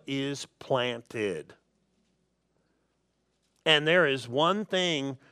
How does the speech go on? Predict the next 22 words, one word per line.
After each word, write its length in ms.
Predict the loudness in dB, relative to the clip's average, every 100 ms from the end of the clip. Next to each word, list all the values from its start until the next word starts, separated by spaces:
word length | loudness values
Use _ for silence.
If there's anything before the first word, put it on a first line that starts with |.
| _
there 320 | 4 4 4 0
that 340 | 4 4 4
was 220 | -4 -6
planted 840 | -12 2 4 4 0 -2 -4 -4 -12 _ _ _
in 200 | 0 2
the 160 | 4 6
earth. 500 | 6 4 0 -12 -20 _ _ _ _ _ _ _ _ _ _ _ _ _ _ _ _ _ _ -20 _
And, 240 | 0 0 0
and 140 | -4 -4
Jesus 440 | -2 0 0 -4
said 280 | 0 2 2
this, 400 | 4 2 0 -8 -10 -6
"A 80 |
seed 540 | -4 -2 0 -2 -4 -8 _ _ _ _ _
must 320 | 2 2 2
fall 280 | 4 6 6
into 160 | 2 -2
the 100 | 0
ground 460 | 4 6 4 2
and 200 | -4 -4
die 400 | 6 8 8 6
first, 680 | 2 -2 0 -2 -6 -12 -16